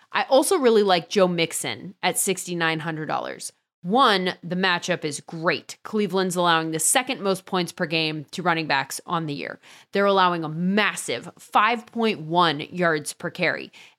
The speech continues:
And two, I think Mixon comes out and runs angry to a degree and tries to make a point. Look, Perine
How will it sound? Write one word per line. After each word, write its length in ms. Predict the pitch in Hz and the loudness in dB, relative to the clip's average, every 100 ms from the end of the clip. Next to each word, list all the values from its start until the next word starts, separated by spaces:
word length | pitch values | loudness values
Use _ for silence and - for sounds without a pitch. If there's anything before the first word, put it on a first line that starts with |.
| - | -4
And 200 | 208 - | -4 -4
two, 540 | - 370 254 170 160 _ _ | 2 4 4 2 0 _ _
I 80 | 214 | -4
think 220 | 254 427 | 0 2
Mixon 400 | 214 214 220 226 | 4 2 2 -2
comes 260 | 208 196 180 | 2 2 4
out 180 | 185 156 | 2 2
and 80 | 175 | 0
runs 240 | 165 143 - | -2 -2 -8
angry 640 | 147 160 170 160 147 113 - _ | -6 -4 -4 -6 -6 -8 -12 _
to 140 | - 185 | -2 -2
a 60 | |
degree 460 | 165 156 147 127 170 _ | 0 -4 -6 -8 -12 _
and 100 | - | -8
tries 260 | 190 233 277 | 0 0 2
to 100 | 349 | 2
make 180 | 233 214 | 2 0
a 60 | |
point. 480 | 170 - 165 - - _ - - | -4 -4 -6 -6 -16 _ -20 -8
Look, 320 | 214 202 - _ - | 0 0 0 _ -16
Perine 640 | - 330 349 339 311 254 | 2 2 4 4 2 -2